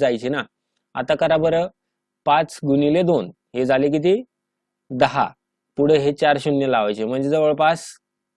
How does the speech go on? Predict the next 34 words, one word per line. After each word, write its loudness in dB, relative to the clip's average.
एक 0
लाख -4
दोन 0
हजार -2
रुपये -6
एवढे, 2
दोन -10
हजार -6
कसे, -6
हे -6
वरचा -4
एक -2
रुपया -4
पकडला -10
ना -10
त्याचा, -14
एवढी 2
किंमत -4
तुम्हाला -4
या 0
आयपीओ -4
साठी -8
मोजावं -4
लागणार -10
आहे. -20
बरं, 2
आता -2
ही -6
फायनान्स -6
कंपनी, -8
फायनान्स -8
कंपनी -6
काय 0
करेल, 0